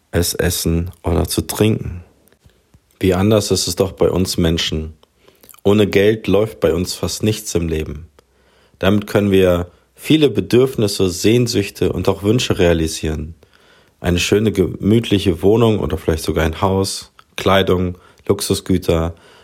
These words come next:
Reisen. Doch interessanterweise machen uns diese Dinge auf Dauer eben trotzdem nicht glücklich. Denn so schön sie auch sind,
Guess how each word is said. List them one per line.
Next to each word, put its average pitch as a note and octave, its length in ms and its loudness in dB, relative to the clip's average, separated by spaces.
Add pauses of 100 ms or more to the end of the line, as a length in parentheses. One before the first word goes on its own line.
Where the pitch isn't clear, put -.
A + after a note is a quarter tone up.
(160)
Reisen. F#2+ 680 2 (1400)
Doch A2+ 320 0
interessanterweise A#2+ 920 2
machen A#2+ 260 2
uns A2+ 220 0
diese B2+ 260 0
Dinge A#2+ 320 2
auf G2+ 200 -2 (120)
Dauer G2+ 400 4
eben G2+ 560 0
trotzdem B2 560 0
nicht E2 240 -2
glücklich. - 640 -6 (920)
Denn F2 120 0
so F2+ 100 0
schön G#2+ 400 2
sie A#2 140 2
auch F#2+ 100 -2
sind, - 720 -2